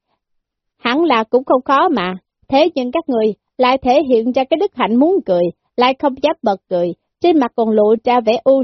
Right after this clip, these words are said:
sầu, không thật đến cực điểm. Nhìn như ba đầu hắc tinh tinh bị táo bón bảy ngày bảy đêm. Bà nội các ngươi, ba lão già hỏa, cứ chờ quân gia gia ta đi,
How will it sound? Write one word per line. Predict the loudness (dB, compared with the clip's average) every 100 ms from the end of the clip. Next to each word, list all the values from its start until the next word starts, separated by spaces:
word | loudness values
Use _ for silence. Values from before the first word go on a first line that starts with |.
| -2
sầu, | -4 -4 _ _ _
không | 0 0
thật | -2 -4 _
đến | 0 0
cực | -2 -4
điểm. | -4 -2 -2 -6 -10 _ _ _ _ _
Nhìn | 0 2
như | 0
ba | 0 -2
đầu | 0 -2
hắc | -2 -4
tinh | -2 -2
tinh | -2 -4 -6 _ -2
bị | -2 0
táo | -2 0
bón | 0 0 -2
bảy | -2 -2
ngày | -2 -2
bảy | -2 -2
đêm. | 2 0 -2 -14 _ _ _ _ _ _ _
Bà | -2 2
nội | 2 2
các | 0 -4
ngươi, | -2 -2 -2 -6 _ _ _ _ _
ba | -2 0
lão | 2 0
già | 0 0
hỏa, | 0 -4 -6 _
cứ | 0 2
chờ | -2 0
quân | -2
gia | -2
gia | 0 -2
ta | -2
đi, | -2 -2 -2